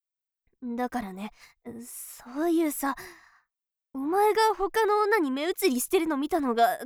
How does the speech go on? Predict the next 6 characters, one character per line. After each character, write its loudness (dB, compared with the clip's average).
ち -16
ょ -10
っ -8
と、 -12
う -10
ん、 -14